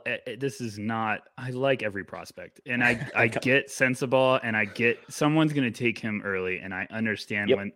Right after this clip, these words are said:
Speaker 1: why they're gonna do it.
Speaker 2: Thousand percent.
Speaker 1: Um, I just have concerns, and I did his midterm, and I liked it. Um, the defense worries me, but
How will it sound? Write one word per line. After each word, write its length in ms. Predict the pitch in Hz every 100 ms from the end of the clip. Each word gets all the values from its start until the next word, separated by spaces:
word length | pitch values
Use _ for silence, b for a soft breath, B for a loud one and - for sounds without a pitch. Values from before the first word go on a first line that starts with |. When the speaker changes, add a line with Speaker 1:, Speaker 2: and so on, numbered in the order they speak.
| _ 107
Speaker 1:
why 180 | 104
they're 140 | 107 110
gonna 200 | 110 104
do 300 | 92 110 107
it. 200 | 101 101 _ -
Speaker 2:
Thousand 300 | 101 85 87
percent. 260 | - - - _ _ _ _ _ -
Speaker 1:
Um, 680 | 101 98 92 90 87 85 87 _ _ _ _ _ _ _ _ _ _ _ _ _ _ _ _ -
I 140 | 110
just 280 | 104 113 -
have 300 | - 120 98
concerns, 1040 | - 110 95 - 117 104 92 90 87 - -
and 100 | 107
I 80 | 107
did 220 | 110 113
his 160 | 131 135
midterm, 360 | 135 135 120
and 80 | 117
I 60 | 107
liked 300 | 101 104 -
it. 240 | 110 104 - _ _
Um, 720 | 98 98 98 95 92 87 82 _ _ _ _ _ _ _ _ _ _ - - _ _ _ _ _ _ _ _ _ _ _ _ _ _ _ _ -
the 140 | 151
defense 540 | 147 185 175 175 - - _ _ _
worries 320 | 139 160 156
me, 180 | 156 151
but 260 | 139 131